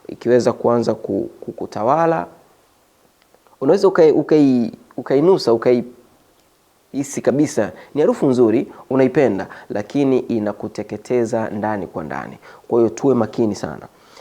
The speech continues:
Ya pili, tuna-, I mean, ya tatu, tunapata mafuta ya taa, kuwasha mafuta ya taa ama jiko la mafuta ya taa, kuhisi kwamba ni salama, unataka kutumia ili uweze kujilinda na ile baridi, upate je-,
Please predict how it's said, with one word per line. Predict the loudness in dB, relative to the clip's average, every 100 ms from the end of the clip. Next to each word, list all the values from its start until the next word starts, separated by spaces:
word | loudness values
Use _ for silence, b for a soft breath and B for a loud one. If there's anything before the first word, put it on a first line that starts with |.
| B
Ya | 0 0
pili, | 2 2 4 4 4
tuna-, | 2 4
I | 4
mean, | 4 4
ya | 4
tatu, | 2 -2 -2
tunapata | 0 0 2 0 0 -2 B B
mafuta | -4 -2 0 0 0 -2
ya | -4
taa, | -2 -4 -4 -10 B -14
kuwasha | -4 -2 -2 -4 -4 -4
mafuta | -4 -6 -8 -6 -6
ya | -6
taa | -4 -2 -2 -2
ama | 0 0 -2 -6 -20 _ -4
jiko | -2 -2 2 4
la | 4
mafuta | 2 -2 -4 -2
ya | -4
taa, | -2 -4 -2
kuhisi | -2 -2 0
kwamba | 0 0
ni | -2
salama, | -2 2 2 2 0 B B -8
unataka | -8 -4 -2 -2
kutumia | -4 -2 0 2 0 B B 0
ili | 4
uweze | 6 6 4 2 -2 B -10
kujilinda | -6 -4 0 2 2 2
na |
ile | 0 0
baridi, | 0 2 2 0 -4 B -8
upate | -2 -2 -2 -2
je-, | -4